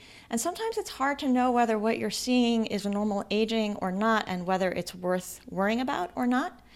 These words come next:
Uh, and then the other challenge is that often,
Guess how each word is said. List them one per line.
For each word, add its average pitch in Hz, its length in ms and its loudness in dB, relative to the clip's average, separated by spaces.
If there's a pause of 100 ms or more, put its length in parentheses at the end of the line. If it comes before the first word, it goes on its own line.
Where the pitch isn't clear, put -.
(500)
Uh, 226 300 6
and 247 120 6
then 254 120 8
the 247 100 6
other 240 220 2
challenge 208 380 -2
is 190 40 -8
that 196 260 0 (160)
often, 208 600 -2